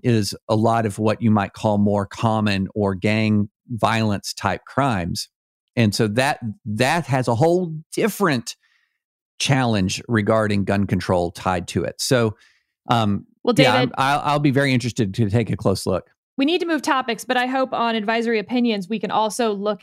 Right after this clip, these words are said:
Speaker 2: at the legal case where Boulder had an assault weapons ban for the city, and that was overturned ten days ago. Uh, interesting legal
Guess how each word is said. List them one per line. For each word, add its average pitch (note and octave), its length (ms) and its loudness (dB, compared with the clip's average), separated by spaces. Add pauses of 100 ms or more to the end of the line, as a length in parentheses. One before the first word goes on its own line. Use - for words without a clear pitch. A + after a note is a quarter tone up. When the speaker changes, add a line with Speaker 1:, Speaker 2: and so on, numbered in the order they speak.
Speaker 2:
at F#3+ 300 -4
the G3 340 -6 (260)
legal C4+ 460 2
case F3 460 -4
where G#3 140 0
Boulder A3+ 460 0
had A#3+ 540 -2 (360)
an G#3+ 120 0
assault G3 320 0
weapons G3 400 -2
ban G3 460 -2
for A3 260 0
the F#3 100 -2
city, F#3+ 600 0
and G#3 120 0
that A3+ 120 2
was G#3 180 -2
overturned G#3+ 720 0
ten G#3+ 280 -2
days G3+ 280 0
ago. F#3 580 -2 (440)
Uh, F#3 320 2 (420)
interesting C4+ 480 2
legal G#3 520 0